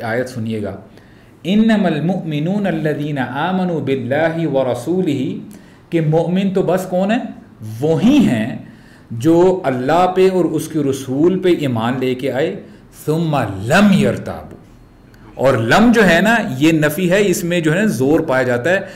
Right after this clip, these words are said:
कि फिर वो हरगिज़ शक में नहीं पड़े, फिर डाउट में नहीं आया, यानी फिर उनके जहनों में डाउट नहीं आया।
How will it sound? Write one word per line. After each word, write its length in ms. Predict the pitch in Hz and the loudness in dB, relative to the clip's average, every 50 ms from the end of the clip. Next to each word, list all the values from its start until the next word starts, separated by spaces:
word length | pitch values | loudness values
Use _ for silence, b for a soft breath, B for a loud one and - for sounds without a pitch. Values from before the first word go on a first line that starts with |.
| B B B - | B B B -2
कि 340 | - 175 160 165 165 - - | 2 2 2 2 0 -6 -2
फिर 180 | - 185 196 208 | 2 4 4 4
वो 220 | 190 185 175 147 | 4 4 4 2
हरगिज़ 760 | 101 - - - 104 127 165 202 247 247 214 196 262 330 359 359 | 2 0 -6 -4 0 4 4 6 6 6 4 6 6 6 6 4
शक 320 | 349 - - 202 170 - - | 2 2 2 0 0 0 -2
में 120 | 143 131 | -4 -2
नहीं 180 | 120 110 101 - | -2 -4 -4 -6
पड़े, 240 | - 98 92 - - - - - b b b b b b b b b _ - - - _ _ - | -8 -10 -12 -14 -16 -18 -20 -20 b b b b b b b b b _ -20 -20 -20 _ _ -4
फिर 280 | 247 208 143 98 95 98 | -4 -4 -2 -4 -4 -4
डाउट 280 | 139 151 220 254 269 190 | 0 2 4 4 4 2
में 180 | 180 156 139 | 0 -2 -2
नहीं 140 | 135 147 143 | -2 -2 -2
आया, 140 | 117 107 110 | -2 -2 -2
यानी 220 | 113 131 156 180 | -2 -2 -2 -2
फिर 160 | 180 180 208 202 | 0 0 0 0
उनके 280 | 208 202 185 214 214 | 0 0 2 2 2
जहनों 300 | 185 143 165 175 190 214 | 2 2 2 2 2 4
में 180 | 214 208 170 - | 2 2 2 0
डाउट 300 | - 147 196 214 208 196 | 0 2 2 2 0 0
नहीं 180 | 202 214 208 | 0 0 0
आया। 220 | - 107 202 - | 0 0 -2 -4